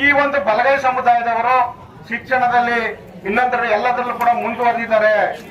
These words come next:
ಬಲಗೈನವರು ಸ್ವಲ್ಪ ಹಿಂದೆ ಇದ್ದಾರೆ ಅಂತೇಳಿ ಅದನ್ನು ಕೂಡ ವರದಿಯಲ್ಲಿ ಸೇರಿಸಿದ್ದಾರೆ. ಇವ್ರಿಗೆ ನೀವು ತಾಯಿತನ, ತಾಯಿ ಹೃದಯ ತೋರಿಸ್ಬೇಕು, ಹಾಗಾಗಿ ಇವ್ರಿಗೆ ನಾವು ಹೆಚ್ಚು ಆರು ಪರ್ಸೆಂಟ್ ಕೊಟ್ಟಿದ್ದೀವಿ ಅಂತೇಳಿ ವರದಿನಲ್ಲಿ ಕೂಡ ತಿಳಿಸಿದ್ದಾರೆ. ಅದು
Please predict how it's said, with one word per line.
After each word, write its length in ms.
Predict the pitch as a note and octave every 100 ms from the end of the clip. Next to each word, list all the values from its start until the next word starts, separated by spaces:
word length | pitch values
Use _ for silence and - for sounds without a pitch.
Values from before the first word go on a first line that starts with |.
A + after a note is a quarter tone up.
| - - - - G3
ಬಲಗೈನವರು 680 | A3+ B3+ C4 A#3+ A#3 B3 B3
ಸ್ವಲ್ಪ 280 | A3+ A3
ಹಿಂದೆ 360 | G#3+ A#3+ A#3 A#3
ಇದ್ದಾರೆ 320 | A3 G#3+ G#3+
ಅಂತೇಳಿ 340 | G#3+ G#3 A#3+ C4
ಅದನ್ನು 340 | B3+ B3 B3+
ಕೂಡ 180 | A#3+ A#3+ A#3+
ವರದಿಯಲ್ಲಿ 480 | G#3+ G#3 G#3 A3 A#3+
ಸೇರಿಸಿದ್ದಾರೆ. 560 | A3 A3 A3+ G#3 F#3+ E3+ - - - - -
ಇವ್ರಿಗೆ 420 | G3+ C4+ C4 B3+ G#3+
ನೀವು 220 | A#3 A#3
ತಾಯಿತನ, 520 | A#3 G#3+ B3 B3+ B3 A#3+ A3 F#3 -
ತಾಯಿ 240 | A3 A#3+
ಹೃದಯ 300 | B3 B3 A#3+
ತೋರಿಸ್ಬೇಕು, 600 | A#3 A3+ - A3 G#3+ G#3+ G#3+ F3 - - - -
ಹಾಗಾಗಿ 380 | F#3 A#3+ A#3+ A#3+
ಇವ್ರಿಗೆ 300 | B3 C4+ B3+
ನಾವು 300 | A#3+ A#3 C4+
ಹೆಚ್ಚು 340 | G#3+ G#3+ B3 A#3+
ಆರು 260 | G#3 G#3 A#3+ A#3+
ಪರ್ಸೆಂಟ್ 400 | A3+ A#3 A#3 -
ಕೊಟ್ಟಿದ್ದೀವಿ 420 | G#3+ G#3+ A3 A3
ಅಂತೇಳಿ 440 | G#3+ B3 B3 C#4+ C4+ - - - -
ವರದಿನಲ್ಲಿ 480 | F#3+ A#3 B3 A#3 A3+
ಕೂಡ 180 | - - F#3 - - -
ತಿಳಿಸಿದ್ದಾರೆ. 500 | G#3+ - - G#3 - - - - - -
ಅದು 180 | F#3